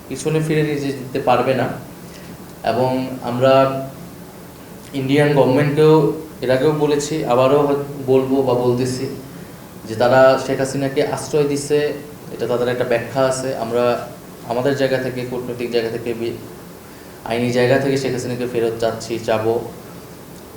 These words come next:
কিন্তু শেখ হাসিনা সেইখানে থেকে যদি রাজনৈতিক কর্মকাণ্ড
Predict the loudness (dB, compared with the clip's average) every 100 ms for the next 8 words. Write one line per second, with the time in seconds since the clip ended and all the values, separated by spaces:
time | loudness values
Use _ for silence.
0 | -10 -8 0 2 2 -4 -10 -8 -4 -2
1 | -2 -2 0 2 2 2 0 -2 0 4
2 | 6 6 4 0 2 2 2 0 0